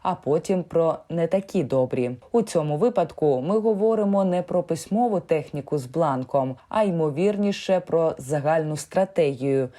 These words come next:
якої дотримується консультант, спочатку намагаючись зрозуміти, що для клієнта є важливим у вживанні, а потім досліджуючи негативні сторони та проблеми, пов'язані з вживанням.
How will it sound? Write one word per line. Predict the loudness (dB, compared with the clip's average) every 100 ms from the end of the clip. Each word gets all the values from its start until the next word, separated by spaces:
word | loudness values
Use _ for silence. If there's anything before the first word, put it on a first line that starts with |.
| -2
якої | 0 2 2 2
дотримується | 0 0 0 0 -2 -4
консультант, | -6 -6 -4 -6 -2 0 0 -2 -6
спочатку | -18 -2 -2 0 -2 0 -4
намагаючись | -2 0 0 2 2 0 -4 -6
зрозуміти, | -2 -4 -2 -2 -2 0 -2
що | -2 -12 -4 0 0 0
для | -4
клієнта | -4 -6 -4 -2 -2 -2
є | 0 0
важливим | 0 -2 0 0 0 -2
у | -6
вживанні, | -6 -4 0 0 0 -2 -4 -6 -4
а | -4
потім | 0 0 0 -2
досліджуючи | -2 -4 -2 0 0 2 0 0 -2 -4 -4 -8
негативні | 0 2 2 0 0 -2 -2
сторони | -6 0 2 2 2 0
та | 0 -2
проблеми, | 0 -2 0 0 2 0
пов'язані | -2 -2 0 0 -2 -6
з | -6
вживанням. | -4 -4 0 0 0 -2 -4